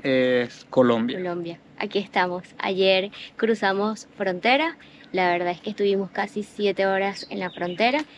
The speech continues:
Speaker 2: pero lo hemos logrado. Hay muchas dudas de cómo ingresamos con la motocicleta. Eh, le vamos a hacer un video completo de todo lo que necesitan para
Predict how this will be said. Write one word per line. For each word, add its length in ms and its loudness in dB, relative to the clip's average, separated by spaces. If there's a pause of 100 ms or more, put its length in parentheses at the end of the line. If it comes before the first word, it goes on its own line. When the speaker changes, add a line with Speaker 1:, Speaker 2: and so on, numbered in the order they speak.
(180)
Speaker 2:
pero 360 4 (180)
lo 260 2
hemos 300 2
logrado. 560 0 (420)
Hay 140 4
muchas 300 2
dudas 480 4
de 560 2
cómo 680 2
ingresamos 460 -2
con 100 0
la 80 2
motocicleta. 760 0 (520)
Eh, 140 2
le 80 4
vamos 240 4
a 40 2
hacer 320 2 (260)
un 180 4
video 320 4
completo 460 0
de 80 2
todo 240 2
lo 100 4
que 100 -4
necesitan 500 -6
para 520 2